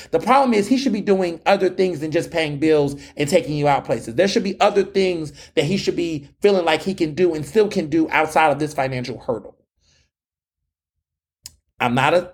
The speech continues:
I'm not an expert. I'm not a therapist. I have no license in any of this stuff. Clinical marriage, full disclaimer, have none of that. I can't give prescriptions. I'm just telling you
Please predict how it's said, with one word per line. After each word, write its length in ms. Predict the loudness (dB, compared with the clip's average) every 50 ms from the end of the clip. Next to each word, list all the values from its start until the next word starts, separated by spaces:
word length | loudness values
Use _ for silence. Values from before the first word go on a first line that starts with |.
| _ _ -8
I'm 160 | -8 -8 -4
not 160 | -2 -2 2
an 60 | 2 2
expert. 720 | 2 2 -2 -10 -2 2 2 4 4 2 0 -2 -8 -18 _ _ _
I'm 140 | -6 -4 -2
not 160 | -2 -4 -4
a 40 | -2
therapist. 720 | -2 2 2 2 2 0 -2 -4 -6 -6 -8 -16 -20 _ _ _ _ _ _ _ _ _ _ _ _ 0
I 100 | 0 2
have 180 | 2 0 0
no 120 | 2 2 4
license 420 | 4 4 4 2 0 -6 -6 -4
in 100 | -4 -4
any 140 | -2 -2 -2
of 80 | 0
this 180 | -2 -2 -4 -6
stuff. 360 | -2 0 0 0 0 -2 -8 -14 _ _ -20 _ _
Clinical 340 | -2 0 0 0 2 0 0
marriage, 480 | 2 2 2 4 4 4 2 -2 -8 -16 _ _ 0
full 140 | 2 2 2
disclaimer, 580 | 2 0 2 2 2 2 2 0 -2 -4 -6 -10 -18 _
have 220 | -8 -8 -6 -6
none 280 | -6 -2 0 0 0 0
of 100 | 2 2
that. 400 | 4 4 4 2 -2 -10 -20 _
I 60 | -16 -12
can't 240 | -2 0 0 2
give 140 | 2 2 2
prescriptions. 560 | 0 -4 0 0 0 0 0 -6 -12 -14 -14 -20 -6 _
I'm 180 | 0 0 0 0
just 200 | -2 -2 -4 -2
telling 360 | 0 0 0 0 0 -4 -4
you 380 | -2 0 0 0 0 -2 -6